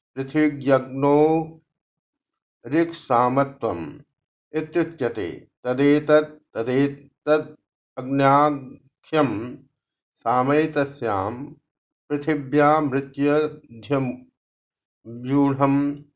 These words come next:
अधिगतमुपरिभावेन स्थितम् इत्यर्थः। ऋचीव साम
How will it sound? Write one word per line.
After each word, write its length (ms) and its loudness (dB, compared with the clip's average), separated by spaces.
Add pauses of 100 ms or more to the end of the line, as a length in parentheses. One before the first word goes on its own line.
(200)
अधिगतमुपरिभावेन 2250 0 (720)
स्थितम् 840 -4 (260)
इत्यर्थः। 960 -2 (2750)
ऋचीव 520 0
साम 720 -4